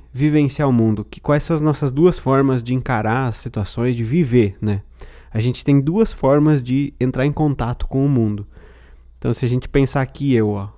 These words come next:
como que eu entro em contato com o meu ambiente aqui nesse momento, né?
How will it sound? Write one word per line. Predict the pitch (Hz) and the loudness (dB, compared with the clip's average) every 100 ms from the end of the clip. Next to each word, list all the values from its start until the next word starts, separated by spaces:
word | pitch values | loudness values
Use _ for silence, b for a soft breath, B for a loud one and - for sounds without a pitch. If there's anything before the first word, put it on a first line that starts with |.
| - - | -20 -6
como | 147 160 185 | 0 2 2
que | - 165 | 0 0
eu | 156 131 | 0 2
entro | 147 165 160 | 0 0 -2
em | |
contato | 143 139 131 135 139 | -2 -4 -4 -6 -6
com | - | -2
o | 139 | 2
meu | 127 143 | 6 6
ambiente | 143 127 127 135 135 | 4 2 0 0 -4
aqui | - | -4
nesse | 120 120 127 | -2 -2 -2
momento, | 127 117 104 101 | -2 0 -2 -4
né? | 98 | -8